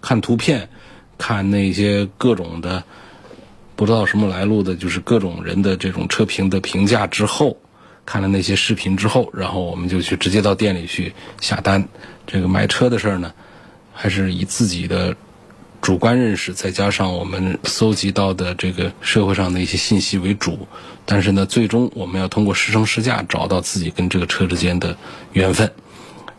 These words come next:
有的车眼缘特别好，有的车开了以后就感觉这车适合我，坐的也舒服，开着也还顺手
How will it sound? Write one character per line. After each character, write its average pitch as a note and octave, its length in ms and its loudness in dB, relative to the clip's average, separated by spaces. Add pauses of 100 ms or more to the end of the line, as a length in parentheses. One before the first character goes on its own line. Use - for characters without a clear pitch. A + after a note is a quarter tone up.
(200)
有 G2 120 4
的 G#2+ 100 4
车 A#2+ 240 2
眼 F#2+ 220 -2
缘 G2 160 0
特 A2+ 140 2
别 G#2+ 140 0
好， - 340 -8
有 F#2 160 -2
的 G2 80 0
车 G#2 180 2
开 B2+ 220 0
了 A#2+ 160 2
以 F#2 80 -4
后 G2+ 160 -2
就 F#2 120 -4
感 F#2 240 -4
觉 F2 120 -2
这 G2 160 2
车 G2+ 140 0
适 - 220 0
合 F#2+ 160 2
我， F2+ 260 -2 (560)
坐 A2 180 4
的 G2+ 100 2
也 F#2 100 -4
舒 G2+ 220 0
服， F2+ 180 -6
开 A2 200 0
着 G2+ 80 2
也 F2+ 160 0
还 - 140 -6
顺 G#2+ 240 2
手 - 260 -4